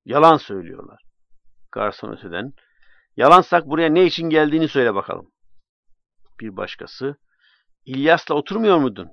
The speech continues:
Daha bir başkası, "Seni desteklemedi mi? Cevap ver, desteklemedi mi? Bu iş karakolda biter polis ağabeyler." Hepimiz şahidiz. İleri geri konuşuyorlardı,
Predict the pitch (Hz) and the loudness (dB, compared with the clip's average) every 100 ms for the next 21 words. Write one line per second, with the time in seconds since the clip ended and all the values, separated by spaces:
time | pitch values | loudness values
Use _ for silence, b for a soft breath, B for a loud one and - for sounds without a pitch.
0 | _ _ _ _ _ _ - 85 104 104 | _ _ _ _ _ _ -16 -14 -12 -14
1 | 98 82 - 92 - 143 151 - _ - | -12 -14 -14 -16 -6 -6 -6 -14 _ -20
2 | _ - - - 147 165 160 - 165 208 | _ -20 -20 -4 0 2 0 0 -4 0
3 | 233 185 135 98 - _ _ _ _ _ | 0 0 -2 -6 -14 _ _ _ _ _
4 | _ - - _ 113 156 202 - 147 - | _ -20 -20 _ 2 4 4 2 0 0
5 | _ - - 123 180 165 226 214 143 104 | _ -14 -10 -6 -6 -6 -2 -2 -2 -6
6 | - _ _ _ _ _ _ _ 127 190 | -10 _ _ _ _ _ _ _ 2 2
7 | 208 - 127 143 160 160 196 170 151 123 | 2 -4 -4 -2 -2 -2 -4 0 0 0
8 | 147 185 185 139 120 104 92 _ - - | -2 0 4 4 4 -2 -6 _ -20 -20
9 | _ _ _ - - _ _ _ - 190 | _ _ _ -20 -20 _ _ _ 0 0
10 | 180 185 - 160 147 107 - - _ _ | 0 -4 2 4 4 0 -8 -20 _ _
11 | _ _ _ _ _ _ 160 185 180 170 | _ _ _ _ _ _ 0 2 2 2
12 | 180 156 143 - 135 123 120 120 175 202 | 2 0 -2 -2 -2 0 0 0 -2 -4